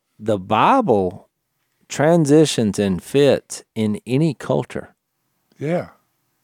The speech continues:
Speaker 1: It's, it's crazy how it applies. Just think of having a manuscript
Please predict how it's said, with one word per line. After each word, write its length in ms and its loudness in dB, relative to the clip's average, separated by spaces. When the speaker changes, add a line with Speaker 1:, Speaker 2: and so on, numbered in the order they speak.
Speaker 1:
It's, 240 -2
it's 240 -2
crazy 880 0
how 320 2
it 120 4
applies. 920 0
Just 220 0
think 280 0
of 100 0
having 320 2
a 60 0
manuscript 400 2